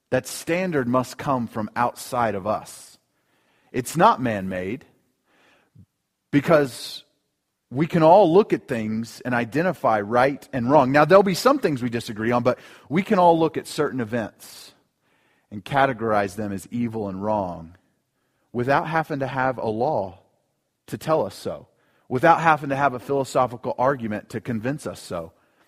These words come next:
because we've been given a moral compass, and that's general revelation. Another category, the second category, is what we call special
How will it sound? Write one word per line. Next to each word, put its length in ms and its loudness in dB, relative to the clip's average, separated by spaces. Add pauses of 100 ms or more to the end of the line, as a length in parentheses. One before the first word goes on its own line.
(300)
because 240 -6
we've 140 -2
been 260 -2 (520)
given 260 0
a 60 -4
moral 400 -2 (100)
compass, 720 -10 (540)
and 80 -4
that's 160 -4
general 240 -6
revelation. 580 -2 (260)
Another 640 6 (460)
category, 640 2
the 100 -4
second 320 -4
category, 560 -2
is 100 -8
what 120 -6
we 100 -4
call 180 -2
special 800 -6